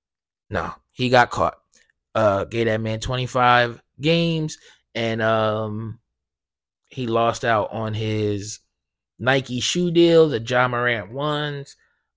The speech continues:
Um, I think he lost, like, a deal with Powerade, and yeah, so.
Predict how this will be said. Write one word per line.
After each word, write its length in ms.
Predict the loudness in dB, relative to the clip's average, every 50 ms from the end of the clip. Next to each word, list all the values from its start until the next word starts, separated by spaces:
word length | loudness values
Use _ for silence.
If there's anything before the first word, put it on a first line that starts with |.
| _
Um, 760 | -6 -4 -2 -2 -2 -2 -2 -2 -2 -4 -4 -6 -10 -14 -20 _ _ _ _ _ _ _ _ _ _ _ _ _ _ _ _ _ _ _ _ _ _ _ _ _ -14
I 60 | -8
think 180 | -6 -6 -6 -2
he 100 | 0 2
lost, 320 | 2 4 2 2 0 0
like, 160 | -4 -4 -4
a 60 | -6
deal 360 | -8 -4 -2 0 2 2 2 2
with 140 | 0 -4
Powerade, 1000 | -6 -2 2 4 6 6 6 4 4 4 4 2 2 2 0 -2 -2 -4 -6 -10 _ _ _ _ _ _ _ _ _ _ _ _ _ _
and 640 | -12 -10 -10 -8 -10 -10 -10 -12 -14 -14 -16 -18 -20 _ _ _ _ _ _
yeah, 240 | -10 -8 -8 -8 -10 -12 _ _ _ _ _ -20 -16 _
so. 340 | -10 -8 -6 -6 -6 -10